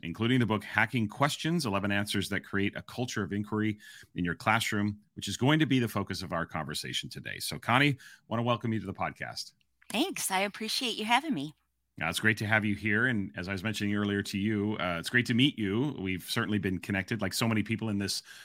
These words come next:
Speaker 1: modern era. Uh, you get connected with people on social media, you get, you know, Twitter and all of that, and you get familiar with people's work.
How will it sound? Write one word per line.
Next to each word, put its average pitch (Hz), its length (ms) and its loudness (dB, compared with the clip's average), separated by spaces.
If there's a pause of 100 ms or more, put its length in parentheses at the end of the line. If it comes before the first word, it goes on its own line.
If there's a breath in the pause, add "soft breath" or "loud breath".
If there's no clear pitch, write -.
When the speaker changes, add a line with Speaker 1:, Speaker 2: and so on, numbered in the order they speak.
Speaker 1:
modern 120 520 4
era. 113 520 0
Uh, 80 80 -4
you 78 140 -2
get 107 180 0
connected 110 360 2
with 104 140 -2
people 104 260 -2
on 92 120 0
social 101 300 -2
media, 107 360 0
you 147 60 -4
get, 98 180 -6 (140)
you 95 140 -4
know, 82 80 -4
Twitter 110 400 0
and 98 80 0
all 104 100 2
of 104 80 -2
that, 110 120 2
and 135 80 -2
you 87 60 -2
get 92 180 -6
familiar 101 340 0
with 101 140 -2
people's 92 320 -6
work. 107 260 -4